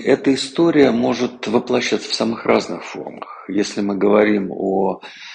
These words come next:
развитой стране, то это, да, это компьютер, это базы данных, э, и тому подобное.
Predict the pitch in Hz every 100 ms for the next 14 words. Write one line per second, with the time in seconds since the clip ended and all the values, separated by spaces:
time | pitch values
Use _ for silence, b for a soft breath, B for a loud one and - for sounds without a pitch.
0 | B B - 104 113 143 139 - 101 -
1 | 107 104 104 98 - 92 101 - 92 85
2 | 90 85 - - - - 123 - 95 87
3 | 92 90 - 87 87 107 117 98 - -
4 | - 82 87 85 90 - 92 92 - 95
5 | 92 82 - 87